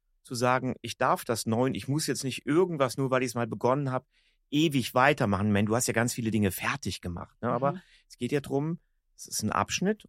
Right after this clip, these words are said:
Speaker 1: und dann gehe ich wieder neu ins Leben rein. Woher kommt denn bei dir diese Selbstautorisierung, nenne ich das mal?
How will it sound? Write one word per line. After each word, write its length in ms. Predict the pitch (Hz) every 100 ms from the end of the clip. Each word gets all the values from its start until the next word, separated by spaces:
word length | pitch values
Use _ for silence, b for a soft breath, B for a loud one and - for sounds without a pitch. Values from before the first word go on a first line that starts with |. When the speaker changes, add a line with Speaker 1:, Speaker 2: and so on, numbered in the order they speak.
| -
Speaker 1:
und 140 | 135
dann 140 | 131 139
gehe 100 | 143
ich 100 | 139
wieder 160 | 143 131
neu 300 | 127 127 98
ins 220 | 92 -
Leben 280 | 90 87 85
rein. 380 | 85 80 76 - _ _ _ _ _ _ _ -
Woher 380 | 156 156 156
kommt 300 | - 147 143
denn 120 | 139 123
bei 140 | 120
dir 340 | 117 127 135
diese 520 | 131 120 117 117 117 - _ _ _ _
Selbstautorisierung, 1000 | 101 107 135 - - - 95 98 92 92 90
nenne 160 | 90
ich 80 | 87
das 200 | 95 -
mal? 300 | 98 113